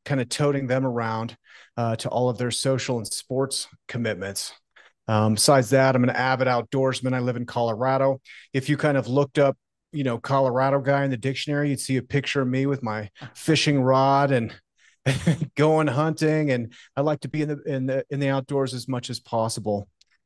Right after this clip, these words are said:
Um, I, I train martial arts here in Denver. And, uh, aside from that, I try and get out as much as I can with my buddies and listen to some jazz, maybe have a little,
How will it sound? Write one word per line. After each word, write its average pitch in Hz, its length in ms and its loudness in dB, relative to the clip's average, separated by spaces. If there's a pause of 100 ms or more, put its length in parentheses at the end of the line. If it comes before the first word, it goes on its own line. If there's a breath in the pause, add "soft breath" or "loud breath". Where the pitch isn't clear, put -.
(140)
Um, 110 340 -2
I, 113 160 0
I 127 100 -2
train 131 260 0
martial 127 320 -2
arts 127 240 -2
here 127 280 -4
in 117 100 -4
Denver. 131 560 -2 (420 soft breath)
And, 113 300 -4
uh, 120 200 -8
aside 123 380 -2
from 120 160 -2
that, 120 260 -2
I 120 100 0
try 120 260 -6
and 120 100 -6
get 127 160 -2
out 123 160 -2
as 117 120 -6
much 131 200 -2
as - 80 -4
I 120 100 -2
can 127 300 -2
with 131 160 -4
my 113 80 -4
buddies 123 480 -2
and 110 200 -6 (460 soft breath)
listen 127 220 -2
to 117 60 0
some 110 200 -4
jazz, 123 640 0
maybe 127 300 0
have 117 240 -2
a 120 40 -4
little, 120 400 -2